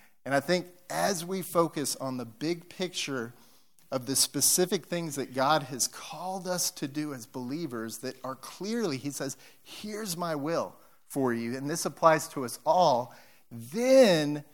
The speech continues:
we're gonna be able to discover the very specific callings that God has for our lives. And what we're gonna do this morning is look at a tool that I hope is helpful in helping you discern your very specific, unique calling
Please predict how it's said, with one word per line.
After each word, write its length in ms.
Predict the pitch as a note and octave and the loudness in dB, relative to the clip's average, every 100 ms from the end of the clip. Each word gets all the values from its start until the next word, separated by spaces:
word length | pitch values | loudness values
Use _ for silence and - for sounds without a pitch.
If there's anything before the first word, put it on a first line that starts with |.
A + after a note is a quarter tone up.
| - _ | -20 _
we're 160 | D#3 F3 | -2 0
gonna 220 | F#3+ E3 | 0 0
be 220 | D#3 E3 | 4 6
able 160 | D3+ C#3 | 6 2
to 100 | C#3 | -4
discover 680 | B2+ C3 - F3 E3+ D#3+ C3+ | 0 2 2 0 -4 -4 -4
the 120 | C3+ | -6
very 440 | A2 D#3 E3+ F3+ | -6 -8 -4 0
specific 680 | - - D3 - D#3 D3 - | 0 0 0 0 0 -2 -8
callings 560 | - C3+ B2 A#2 A2+ - | -2 -2 0 -4 -8 -10
that 140 | E2 | -8
God 220 | B2+ A#2 | -6 -6
has 320 | - A#2+ G#2+ | -6 -10 -10
for 180 | - G#2+ | -8 -6
our 140 | G2+ F#2+ | -6 -8
lives. 440 | E2+ F2+ - - - - - _ _ | -10 -14 -16 -18 -18 -20 -20 _ _
And 100 | A#2+ | -6
what 120 | C3 C#3 | -2 0
we're 100 | C#3 | 2
gonna 140 | C#3 | 2
do 160 | C3+ C#3+ | 2 2
this 200 | C#3 D3 | 2 0
morning 260 | C3+ C3 | -2 -2
is 140 | A#2+ C3 | -4 -2
look 360 | C3 E3 E3 | 0 0 2
at 280 | C3 B2 B2+ | 2 2 0
a 60 | B2+ | -8
tool 680 | - - F#3+ F#3 F3+ F3 - - | -6 -4 2 4 4 0 -12 -12
that 140 | - C#3 | 0 6
I 160 | E3 | 6
hope 320 | E3+ D#3+ E3 D3 | 6 0 -2 -4
is 160 | B2+ | -6
helpful 720 | - D#3 D#3 B2 - A2+ G2 - - - - | -6 -4 -4 -4 -8 -8 -8 -12 -20 -20 -10
in 140 | B2+ | -8
helping 400 | B2 D3+ C#3 C#3 | 0 0 2 0
you 100 | C3 | 0
discern 640 | A#2+ B2 - - D3 C3 | 0 0 0 0 -2 -2
your 160 | A#2+ B2 | -2 -4
very 500 | A2 B2 D3 E3+ F3 | -6 -8 -4 -2 -2
specific, 680 | - - C#3 - C#3+ C#3 - | -2 -6 -6 -6 -6 -8 -4
unique 580 | A#2+ A#2+ C3+ F3 F#3 - | -4 -2 -4 -6 -8 -10
calling 460 | - A2+ A2 G2 | -4 -2 -4 -10